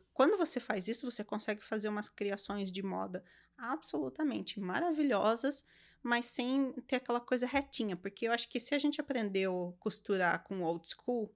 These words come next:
que faz sentido porque é o princípio, né? O, é, costura one or one,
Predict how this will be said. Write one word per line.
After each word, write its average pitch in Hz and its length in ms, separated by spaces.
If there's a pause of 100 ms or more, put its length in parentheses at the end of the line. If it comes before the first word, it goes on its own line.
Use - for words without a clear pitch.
que 180 380 (720)
faz 240 300
sentido 208 420
porque 180 280
é 175 60
o 175 80
princípio, 185 680
né? 190 180
O, 175 420 (320)
é, 180 420
costura 196 440
one 185 320
or 170 460
one, 226 260